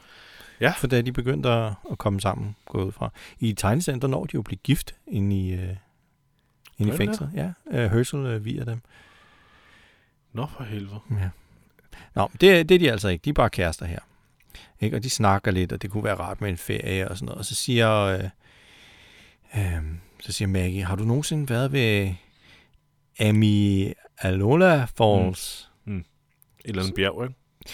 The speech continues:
Speaker 2: Det er Georgias, øh, højeste vandfald.
Speaker 1: Mm. Nå, højeste vandfald, ja.
Speaker 2: Og så slår jeg lige op. Det er to hundrede toogtyve meter, øh, højt.
Speaker 1: Ja.
Speaker 2: Og, øh, navnet, det kommer fra, øh, noget, øh, indianer, øh,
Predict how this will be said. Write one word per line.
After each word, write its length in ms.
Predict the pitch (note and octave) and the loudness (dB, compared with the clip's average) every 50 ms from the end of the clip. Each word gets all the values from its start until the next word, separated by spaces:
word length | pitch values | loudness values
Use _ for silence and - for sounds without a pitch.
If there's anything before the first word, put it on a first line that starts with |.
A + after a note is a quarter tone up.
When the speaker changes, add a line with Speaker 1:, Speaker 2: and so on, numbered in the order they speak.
| - - - _ - | -16 -16 -14 _ 0
Speaker 2:
Det 160 | A#2+ D3+ E3 | 2 4 6
er 140 | C#3+ C3+ C3 - | 6 6 6 6
Georgias, 560 | - A#2 B2+ C#3+ - E3+ D3 C#3+ - - - - | 4 2 2 2 2 0 -2 -2 -2 -6 -6 -2
øh, 180 | - B2 A#2 | 0 0 0
højeste 420 | A2 - C#3+ D3+ - - - B2+ C#3+ | 2 2 2 0 0 -2 -4 2 2
vandfald. 340 | D#3 F#3 F#3 - A#2+ G2+ - | 4 2 4 0 -2 -4 -4
Speaker 1:
Mm. 100 | G2 F#2 - _ - | -8 -12 -12 _ -10
Nå, 100 | A2+ A#2 | -8 -8
højeste 320 | B2 - D#3+ D3 - - A#2+ G#2+ | -6 -6 -8 -10 -10 -12 -12 -10
vandfald, 360 | C3 C3+ D3 D3+ - C#3+ A2 G#2+ | -8 -8 -8 -8 -8 -10 -8 -6
ja. 160 | G2+ F#2+ F2+ F2 - - _ _ _ _ _ _ _ _ - | -6 -6 -8 -8 -10 -18 _ _ _ _ _ _ _ _ -10
Speaker 2:
Og 60 | - | -8
så 100 | - B2 | -4 -2
slår 180 | - C#3 C3 B2 | 2 6 8 8
jeg 80 | A2+ | 8
lige 160 | G#2+ B2 C3 | 8 6 6
op. 180 | G#2 G#2+ - - - - | 6 6 4 0 -12 -4
Det 160 | - B2 B2+ B2+ | -2 0 0 0
er 60 | A#2+ | -2
to 260 | - - - F#3 F#3 | -4 -2 0 2 4
hundrede 180 | D3+ D#3 D3+ C#3 | 6 6 4 4
toogtyve 560 | - - D3+ D#3+ - - - C#3 C#3+ D3+ D#3 | 2 0 -4 -4 -4 -2 2 4 4 4 4
meter, 360 | D#3+ D3 D3 D#3 - D3 C#3+ C#3 - - - - A#4 | 4 2 0 -2 -2 -4 -4 -4 -8 -16 -20 -16 -6
øh, 640 | D#4 A2+ G#2+ G#2 G2 F#2+ F#2 F2+ F2 F#2 F#2 G2 G2+ G2 | -2 2 2 4 4 2 2 0 0 -2 -4 -6 -6 2
højt. 280 | - E3 A#3 A#3 - - - - - - - - | 2 2 2 2 -2 -12 -14 -20 -20 -20 -16 -4
Speaker 1:
Ja. 140 | - A2 D#3 F3+ - - - - _ - - - - - - - _ _ _ _ _ _ - | -2 -2 -2 -2 -4 -12 -20 -20 _ -20 -20 -20 -20 -20 -20 -20 _ _ _ _ _ _ -4
Speaker 2:
Og, 360 | - G#2+ G2+ G2+ G2 G2 F#2+ | -2 0 2 4 4 4 4
øh, 80 | F#2+ F#2 | 2 2
navnet, 360 | F#2+ G#2 A2 - - C#3 C3+ C#3+ | 2 0 0 0 0 -2 -4 -4
det 80 | C3 | -4
kommer 300 | - B2 C3 C#3+ C#3+ B2+ | -2 -2 -2 -2 -2 -6
fra, 500 | A#2 - - A#2 G#2 G2+ G#2 G#2 G2 G2 | -6 -4 0 2 4 6 6 6 6 4
øh, 140 | F#2+ F#2 F#2+ | 4 2 0
noget, 540 | G2+ G2 G2 F#2+ F#2 F#2 F#2 G2 G2 G2 G2 | 0 -2 0 0 0 -2 -2 -4 -4 -4 -4
øh, 60 | F#2+ G2 G2+ G#2 - - | -4 -6 -8 -8 -6 -4
indianer, 500 | - G2 G#2+ G#2+ A2+ - C3 D3 C#3+ C3+ - _ _ G#4+ A4+ D4+ | -4 -2 -2 -2 -2 -2 -2 -4 -4 -6 -8 _ _ -20 -12 -6
øh, 260 | - G2 G2 G2 G2+ | -4 -4 -2 -4 -4